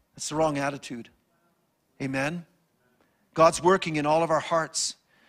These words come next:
Amen? And yet, one thing we have to remember about God, God is not our servant. If God is still your servant,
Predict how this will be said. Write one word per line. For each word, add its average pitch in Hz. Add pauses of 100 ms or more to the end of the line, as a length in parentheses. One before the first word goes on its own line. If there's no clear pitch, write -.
(580)
Amen? 147
And 185
yet, 202
one 208
thing 294
we 214
have 202
to 185
remember 170
about 147
God, 147
God 240
is 175
not 180
our 147
servant. 127 (720)
If 165
God 277
is 269
still 240
your 214
servant, 151